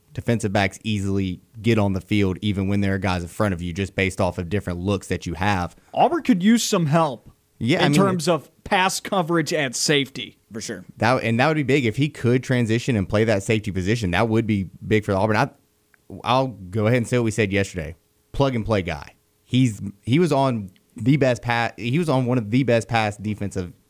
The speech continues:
Speaker 1: defenses yesterday at, or last year at West Virginia. And you look at it, they gave up,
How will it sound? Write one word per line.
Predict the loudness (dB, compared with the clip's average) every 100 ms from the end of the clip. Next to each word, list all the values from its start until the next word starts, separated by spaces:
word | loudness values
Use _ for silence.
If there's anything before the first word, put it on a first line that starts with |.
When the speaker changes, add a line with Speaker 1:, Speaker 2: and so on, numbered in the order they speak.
| _ -10
Speaker 1:
defenses | -2 -2 0 -4 -2
yesterday | 0 0 -2 -4 -4
at, | -6 -6
or | -4 -2 -4 _ _ -4
last | -2 0 -2
year | -2 0 0 -4 _
at | -2 2
West | 2 0
Virginia. | -2 2 2 2 -4 -10 _ -2
And | 2
you |
look | 2 2
at | 2 0
it, | 0
they | 2
gave | 2 4
up, | 2 2 -4